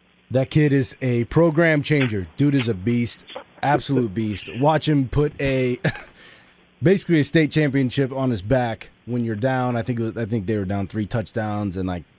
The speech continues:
going into the fourth quarter against a team who I think was undefeated, basically put him in at Wildcat and just let him go. Dude is, like, <laughs> unbelievable. That's a guy that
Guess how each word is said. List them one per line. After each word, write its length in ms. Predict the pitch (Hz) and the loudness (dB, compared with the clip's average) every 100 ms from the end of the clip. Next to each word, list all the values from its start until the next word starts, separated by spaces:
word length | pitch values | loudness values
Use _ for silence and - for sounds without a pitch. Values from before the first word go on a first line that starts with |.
| 107 | -4
going 280 | 123 123 131 | -2 2 2
into 160 | 120 | 0
the 100 | 104 | -2
fourth 340 | - 120 120 - | -6 -4 -4 -4
quarter 420 | 127 131 120 120 | 0 0 2 0
against 380 | 107 110 104 - | 0 -2 -4 -6
a 60 | |
team 420 | 104 120 113 110 | -4 -2 0 0
who 220 | 98 104 98 | -2 -2 -4
I 60 | |
think 320 | 95 120 - - - - - | -4 -4 -4 -14 -20 -20 -6
was 140 | 107 - | -6 0
undefeated, 760 | 180 170 - 170 156 147 135 - - - - - _ - | 2 2 2 4 4 4 2 -4 -16 -20 -20 -20 _ 0
basically 380 | 170 175 151 139 | 2 2 0 0
put 180 | 156 | 2
him 100 | 147 | 2
in 140 | 139 135 | 2 0
at 140 | 113 | -2
Wildcat 640 | 113 120 120 - 123 117 117 _ - | -2 0 -2 -2 0 0 -2 _ -6
and 460 | 117 110 101 90 - | -4 -2 -4 -8 -10
just 220 | 113 110 | -6 -4
let 140 | 110 104 | -2 -4
him 100 | 92 | -2
go. 300 | 95 95 92 | -2 -2 -2
Dude 400 | 87 92 120 117 | -6 -4 -2 -2
is, 160 | 104 | -2
like, 320 | 101 101 87 - - | -2 -4 -6 -12 -14
<laughs> 540 | - - _ _ - | -14 -14 _ _ -6
unbelievable. 680 | 117 95 95 92 82 87 80 - | -4 -2 -2 -4 -4 -8 -8 -2
That's 240 | 139 156 | 0 0
a 60 | 123 | 0
guy 240 | 139 131 | 2 2
that 240 | 123 113 | 0 -2